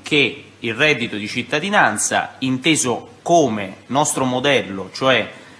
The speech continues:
che devi mettere in condizione il cittadino di vivere al di sopra della soglia di povertà relativa,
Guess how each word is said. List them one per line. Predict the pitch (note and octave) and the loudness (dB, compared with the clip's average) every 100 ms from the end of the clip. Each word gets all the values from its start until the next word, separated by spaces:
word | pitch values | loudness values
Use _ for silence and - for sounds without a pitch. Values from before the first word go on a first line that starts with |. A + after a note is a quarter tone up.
| - | -14
che | - C3 A2 - A#2 | -2 0 0 -4 -2
devi | C3 C#3+ A#2 G#2 | 4 4 2 0
mettere | B2+ D3 B2+ A#2 | 0 0 -2 -4
in | |
condizione | A2+ B2 A#2+ - D#3+ | -2 0 0 0 2
il | C3+ | 0
cittadino | - B2 - B2 C#3+ B2 G2+ F#2 | -2 -8 -4 -2 2 0 -2 -4
di | G2+ | -4
vivere | A#2+ D3 A2+ G#2 - | -2 -2 0 -2 -2
al | A2 G#2+ | -4 -4
di | A#2+ | -4
sopra | - E3 D#3+ D#3 | 0 0 2 0
della | C3+ A2+ A2+ | 0 0 -2
soglia | - C#3 C3+ B2+ | 0 -2 -2 -4
di | B2+ | -6
povertà | B2+ A#2+ A#2+ - C3 | -4 -4 -4 0 0
relativa, | C3 B2 B2 D#3 G#2 F#2+ | 2 -2 -2 -2 -4 -8